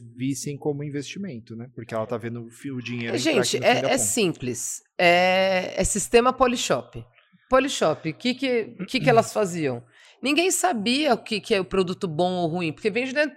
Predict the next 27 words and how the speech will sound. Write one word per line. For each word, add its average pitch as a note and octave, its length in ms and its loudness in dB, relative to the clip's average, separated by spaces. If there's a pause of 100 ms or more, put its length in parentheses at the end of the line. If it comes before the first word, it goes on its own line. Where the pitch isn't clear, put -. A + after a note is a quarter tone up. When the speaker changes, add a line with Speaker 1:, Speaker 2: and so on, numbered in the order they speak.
Speaker 2:
na B3+ 100 0
televisão. C4 680 0 (600)
Agora D#3 500 4
tem D#4+ 160 -4
loja, F3 640 4
no C#3+ 320 -10
shopping E3+ 640 2
e D3 80 -8
tal. D3+ 200 4 (400)
Na B3 120 6
época B3 360 4
não D4 140 -2
tinha. C#4 600 -4 (600)
E D4+ 120 2
era A3 240 4
isso, E4 280 -2
você F3 160 0
tinha F#3 180 0
que - 80 -4
comprar F#3+ 240 4
pela F#3 160 4
televisão G3+ 460 0
confiando B3+ 480 2
que A3 80 2
aquilo A#3+ 220 2
era B3 120 4
bom. A3+ 320 2